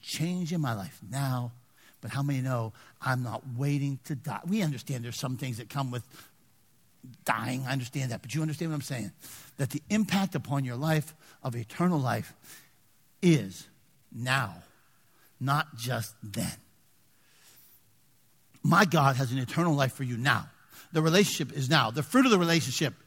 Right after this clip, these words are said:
is now. Why aren't you experiencing it? Could it be because you've been viewing eternal life as a destination and not a relationship? Could it be because you have made it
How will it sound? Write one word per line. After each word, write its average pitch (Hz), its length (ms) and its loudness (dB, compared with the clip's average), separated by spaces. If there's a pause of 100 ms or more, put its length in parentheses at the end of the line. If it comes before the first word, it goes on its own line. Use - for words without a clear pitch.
(120)
is 175 180 6
now. 165 360 4 (400)
Why 233 400 8
aren't 277 320 6
you 269 120 10
experiencing 208 640 4
it? 113 140 -4 (1700)
Could 180 140 6
it 147 100 2
be 170 160 6
because 147 360 2
you've 139 100 0
been 135 120 0
viewing 139 300 2
eternal 131 320 0
life 127 200 0
as 113 140 -6
a 117 60 -8
destination 135 840 -6 (580)
and 131 80 -6
not 113 160 -6
a 95 40 -10
relationship? 113 520 -10 (3000)
Could 240 180 8
it 240 120 0
be 226 260 6
because 165 400 2
you 185 100 4
have 165 140 6
made 214 460 4
it 262 140 -2